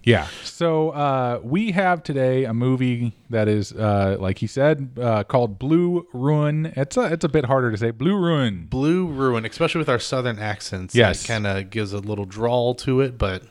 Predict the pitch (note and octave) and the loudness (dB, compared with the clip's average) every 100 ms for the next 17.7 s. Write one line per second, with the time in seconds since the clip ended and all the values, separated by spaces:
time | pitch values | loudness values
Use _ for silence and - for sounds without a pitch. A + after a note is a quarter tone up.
0 | _ _ D3 D#3 D3+ D#3 D3+ D3 C#3+ C3+ | _ _ 4 4 2 -2 -2 -2 0 2
1 | B2 A#2 A#2+ G3 G3+ - - A#3 - G3+ | 2 -2 0 0 0 -4 0 0 0 -6
2 | - F3 D3+ - - D#3 - C3 - C3 | 0 0 0 -2 0 0 2 -2 2 0
3 | A#2 - - C3+ D3+ D#3 D#3 C#3+ A#2 B2 | 0 -10 -2 0 2 2 0 -2 -8 -2
4 | D#3 F3 D#3+ D3+ C#3 - C3+ C3 B2 - | 0 0 0 2 0 0 0 2 0 -2
5 | A2 D3 D3 C3 A#2+ A#2 A2 A2+ A2 G#2+ | -2 0 2 2 2 2 2 2 2 0
6 | G#2+ G#2+ C3 C#3+ C#3 - A2+ G#2+ G#2 - | 0 0 0 0 -4 -2 0 0 -2 -2
7 | G#2 G2+ - A2+ A#2+ C3 - B2+ A#2 - | 0 0 -2 -2 0 0 0 -2 -2 -2
8 | G#2+ G#2+ - A#2 G#2 G#2 G2+ G2+ G2 F2+ | -2 0 -2 0 2 0 -2 -2 0 -2
9 | G2 - G#2+ F#2+ - _ C3+ C#3 D3+ D#3+ | -8 0 2 2 -2 _ -4 2 2 0
10 | - - - - - - - A#2+ A#2 A2 | -6 -20 -20 -20 -20 -12 -4 0 2 0
11 | G2+ C3 F#3+ G3+ E3+ C#3+ F#3+ G3+ D#3 D3+ | 2 2 2 2 -4 0 0 0 -2 0
12 | D3 A2 A2 D#3 B2 D3 D3 D3 D3 D3 | 0 -2 0 0 0 0 2 2 0 -2
13 | - D3 E3+ D3+ B2+ C3 C3+ B2+ C#3 C3+ | -2 0 0 0 0 2 0 2 0 2
14 | D3 C#3 C#3 - B2+ - C3 B2 - C3 | 0 2 -2 -2 -6 -4 -4 -2 -2 -2
15 | A#2+ A2 - A#2+ B2+ A#2 A2+ A2+ A2+ A2+ | -2 -2 -2 0 0 0 0 0 0 0
16 | G#2+ G#2+ G#2+ - G#2+ G#2 A2 G#2+ G#2 G#2 | 0 -4 -4 -6 -6 -2 0 2 2 2
17 | G2 - - G#2+ G2+ F#2 F#2 | -2 -6 -6 -4 -4 -4 -8